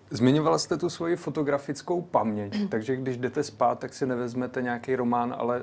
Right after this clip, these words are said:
Speaker 1: recepty a teďka si to jako projíždíte, fotíte, aby, nebo jak to je?
Speaker 2: A je to tak, že ja čerpám zo svojich spomienok.
Speaker 1: Mhm.
Speaker 2: Ako by-,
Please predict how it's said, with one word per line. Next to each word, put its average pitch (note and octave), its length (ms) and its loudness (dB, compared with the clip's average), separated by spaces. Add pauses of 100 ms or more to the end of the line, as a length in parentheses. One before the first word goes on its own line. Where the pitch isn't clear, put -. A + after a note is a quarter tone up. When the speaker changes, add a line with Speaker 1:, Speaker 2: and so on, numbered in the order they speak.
(120)
Speaker 1:
recepty A#2+ 560 -2
a A#2+ 60 2
teďka - 340 -6
si A#2+ 340 -4
to C3 100 -4
jako A#2 220 -2
projíždíte, A#2+ 720 0 (140)
fotíte, A#2+ 680 -2
aby, A#2 220 -4 (220)
nebo B2 160 0
jak C#3+ 120 -2
to D#3 80 -2
je? A#2+ 120 -2 (800)
Speaker 2:
A G#3+ 380 6 (300)
je A3 180 8
to - 120 6
tak, G#3+ 260 2
že G3 160 4
ja G3+ 80 8
čerpám G#3 480 4
zo G3 80 2
svojich G#3 240 0
spomienok. G3 800 0 (400)
Speaker 1:
Mhm. F2 240 -12 (320)
Speaker 2:
Ako F3+ 640 0 (1500)
by-, D#3+ 300 -4